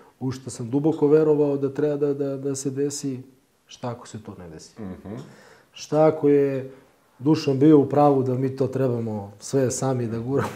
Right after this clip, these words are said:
Speaker 1: i da tako,
Speaker 2: Mhm.
Speaker 1: ovaj, radimo, a ne da, ovaj, delegiramo na, na, na druge ljude? E, svakako da postoji,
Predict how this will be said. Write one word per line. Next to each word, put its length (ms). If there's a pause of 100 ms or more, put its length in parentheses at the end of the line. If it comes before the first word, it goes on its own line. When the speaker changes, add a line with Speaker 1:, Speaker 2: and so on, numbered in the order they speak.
(120)
Speaker 1:
i 100
da 180
tako, 200
Speaker 2:
Mhm. 80
Speaker 1:
ovaj, 240
radimo, 440 (440)
a 140
ne 140
da, 180
ovaj, 300
delegiramo 560
na, 380
na, 180
na 180
druge 340
ljude? 380 (560)
E, 60 (520)
svakako 420
da 80
postoji, 540